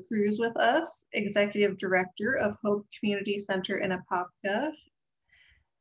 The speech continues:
And then we have Andrea Crumrine. She is an immigration staff attorney at the Legal Aid Service of Broward County. And finally, we have Jessica Schneider, Director of the Detention Program at Americans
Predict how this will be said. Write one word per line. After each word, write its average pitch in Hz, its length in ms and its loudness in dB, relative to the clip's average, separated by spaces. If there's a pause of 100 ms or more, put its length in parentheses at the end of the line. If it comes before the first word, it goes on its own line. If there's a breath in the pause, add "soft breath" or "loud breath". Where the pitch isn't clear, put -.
(100)
And 202 440 -2
then 196 140 0
we 196 140 0
have 202 240 2 (100)
Andrea 202 600 2 (120)
Crumrine. 190 680 0 (140)
She 208 200 -2
is 202 80 0
an 208 120 -4
immigration 233 600 2
staff 202 380 -2
attorney 185 580 -2
at 202 140 -4
the 185 80 -2
Legal 185 320 -2
Aid 208 240 0
Service 196 540 -2
of 220 200 -2
Broward 190 320 -2 (100)
County. 208 400 -2 (840)
And 311 340 2 (300)
finally, 285 400 4
we 254 140 0
have 220 220 0
Jessica 277 460 0
Schneider, 202 720 2
Director 190 480 -2
of 208 220 2
the 196 80 0
Detention 208 600 -2
Program 196 640 0
at 196 180 -4
Americans 196 640 -2